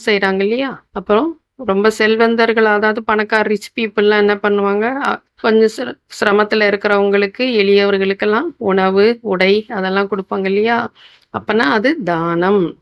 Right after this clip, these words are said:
ஒருத்தருக்கு, நாம இல்லாதவங்களுக்கு ஒண்ணு கொடுக்குறோம்னா அது பேர் தானம். தவம், தவம்னா வழிபாடு, இறைவனை நோக்கிய வழிபாடுகள்.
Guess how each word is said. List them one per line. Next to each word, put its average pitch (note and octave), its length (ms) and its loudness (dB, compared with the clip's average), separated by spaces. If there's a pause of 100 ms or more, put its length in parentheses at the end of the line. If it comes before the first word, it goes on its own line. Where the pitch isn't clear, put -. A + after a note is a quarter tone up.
ஒருத்தருக்கு, F#3 440 -4
நாம F#3 300 -2
இல்லாதவங்களுக்கு A#3 800 0
ஒண்ணு G#3+ 320 0
கொடுக்குறோம்னா F#3+ 440 -4
அது A3 280 -2
பேர் G#3 260 -2
தானம். E3+ 640 -4 (100)
தவம், F#3 500 0 (140)
தவம்னா F#3+ 580 0 (540)
வழிபாடு, F#3+ 880 0 (160)
இறைவனை G3 480 2
நோக்கிய F#3+ 560 0
வழிபாடுகள். F3 1120 -2